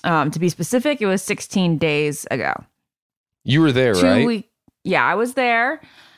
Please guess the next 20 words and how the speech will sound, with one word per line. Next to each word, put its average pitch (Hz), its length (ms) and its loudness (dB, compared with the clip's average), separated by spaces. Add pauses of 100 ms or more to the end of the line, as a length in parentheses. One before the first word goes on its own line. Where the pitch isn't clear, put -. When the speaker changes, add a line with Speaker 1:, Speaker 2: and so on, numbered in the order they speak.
(320)
Speaker 1:
Now, 202 640 2
we 220 200 0
did 233 260 0
want 247 260 2
them 233 220 0
on 208 160 2
the 208 60 -2
podcast. 175 880 0
They 185 180 0
were 190 340 0
on 190 140 0
the 175 140 0
rundown 185 1000 0
to 208 180 -2
be 240 340 0
on 180 220 0
that 151 200 0
Wango 156 320 -2
Tango 151 440 -2
podcast, 156 840 -2